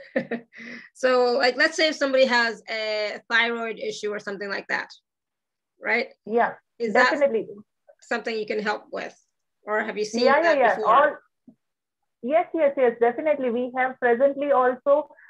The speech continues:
Speaker 2: a few clients who are having the thyroid related issue. Be-, uh, basically, in health related chanting, uh, we are covering all types of issues.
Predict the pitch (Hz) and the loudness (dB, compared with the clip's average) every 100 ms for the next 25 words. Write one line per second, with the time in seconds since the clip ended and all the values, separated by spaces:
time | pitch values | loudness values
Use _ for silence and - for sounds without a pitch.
0 | - 226 226 220 254 269 262 247 254 - | 0 4 4 2 -2 -4 0 0 0 -4
1 | 262 240 240 240 226 233 240 233 233 226 | 2 4 6 4 2 2 0 -2 0 2
2 | 220 240 233 240 240 240 226 233 226 254 | 4 2 2 2 2 2 2 0 -4 -2
3 | 220 233 220 220 208 247 247 294 294 294 | -2 2 4 4 4 0 0 0 0 0
4 | 311 254 254 233 240 262 285 285 285 285 | -4 -4 -4 2 2 2 -2 2 0 0
5 | 294 - 262 254 269 285 _ _ _ - | -6 -2 -2 0 -4 -6 _ _ _ 2
6 | 240 226 247 294 302 294 269 262 294 - | 4 4 2 2 2 2 0 0 -4 -6
7 | - 262 320 320 269 233 226 214 185 185 | 2 4 4 4 2 2 2 0 -2 -8
8 | 175 156 | -6 -8